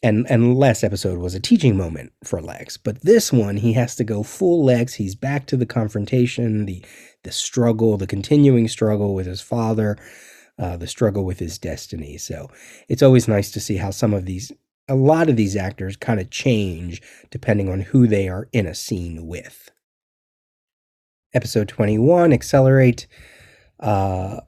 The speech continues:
after Lana is visited by the ghost of a childhood friend, she turns to Clark for help in uncovering the truth about her new visitor. However, Clark realizes the little girl is actually a kryptonite-enhanced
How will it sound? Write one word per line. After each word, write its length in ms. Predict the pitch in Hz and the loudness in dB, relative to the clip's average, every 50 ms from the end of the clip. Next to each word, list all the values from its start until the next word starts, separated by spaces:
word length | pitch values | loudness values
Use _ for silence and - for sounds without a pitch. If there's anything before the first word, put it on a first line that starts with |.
| - - | -6 -4
after 300 | 120 107 - 127 117 113 | -4 -2 2 2 2 4
Lana 360 | 113 117 123 123 131 139 135 | 4 4 4 6 6 4 4
is 240 | 127 127 113 104 98 | 4 2 0 -2 0
visited 500 | 98 113 117 113 117 117 123 117 107 107 | 0 2 2 4 4 4 2 2 2 2
by 120 | 107 104 | 0 0
the 100 | 101 101 | 0 -2
ghost 360 | 98 - 113 113 110 - - | 0 0 0 0 0 0 -4
of 80 | 107 98 | -6 -6
a 40 | 101 | -6
childhood 540 | - - 117 110 104 101 87 98 95 85 | -4 -2 0 0 0 0 -2 -4 -6 -6
friend, 600 | - - - - - 143 143 143 139 135 135 135 127 | -8 -14 -10 -2 0 2 4 6 6 6 6 4 2
she 160 | - - 107 | 0 -2 -6
turns 480 | 98 - - 107 101 101 95 95 - - | -6 -4 -4 -4 -2 -2 -4 -4 -8 -10
to 100 | - 98 | -12 -12
Clark 460 | - - - - 120 113 107 107 - | -14 -12 -6 -2 0 0 0 -2 -4
for 200 | - - 104 98 | -10 -10 -10 -10
help 460 | - - - 120 120 107 107 - - _ _ _ - _ _ _ _ - | -8 -4 0 2 2 2 0 -4 -10 _ _ _ -20 _ _ _ _ -4
in 140 | - 110 104 | -2 0 0
uncovering 640 | 95 92 95 - - 117 110 113 110 104 95 98 92 | 0 -2 -4 -4 -2 0 2 2 2 0 0 -2 -4
the 100 | 90 92 | -6 -10
truth 600 | - - - - 254 269 135 90 95 - - - _ _ _ _ _ _ _ _ _ _ - | -12 -6 0 2 4 4 4 2 0 -6 -14 -20 _ _ _ _ _ _ _ _ _ _ -6
about 280 | 107 101 98 90 90 | -4 -4 -2 -4 -4
her 120 | - 107 98 | -4 -4 -2
new 200 | 95 101 104 92 | -2 -2 -2 -2
visitor. 500 | 92 101 98 104 101 92 92 87 - - _ _ _ - - _ _ _ _ _ _ _ _ _ _ | -2 -4 -4 -4 -4 -6 -6 -8 -10 -12 _ _ _ -20 -20 _ _ _ _ _ _ _ _ _ _
However, 360 | - 117 113 110 110 104 101 | 2 4 4 4 4 2 0
Clark 360 | - - - 202 233 247 247 - | -4 0 2 4 4 4 4 2
realizes 640 | 143 127 120 107 107 101 101 98 98 110 110 101 98 | 4 4 4 4 2 0 -2 -4 -4 -4 -6 -6 -4
the 80 | - | -2
little 240 | 113 117 127 143 147 | 0 2 4 4 4
girl 300 | 127 123 123 123 117 110 | 4 4 4 4 4 2
is 120 | 107 110 - - | 0 -4 -8 -6
actually 540 | 113 113 131 - - - 135 123 113 110 104 | -4 -4 -4 -4 -4 -4 -2 0 0 0 -2
a 80 | 101 | -2
kryptonite-enhanced 1700 | - - - - 170 170 - - 185 180 175 165 156 156 - - 143 123 107 104 101 - - - 123 120 123 123 123 - - - - - | -6 -6 0 0 0 0 0 -4 -4 -2 0 0 -2 -2 -2 -2 0 0 0 0 -4 -6 -4 -2 0 2 2 2 0 0 -4 -14 -18 -20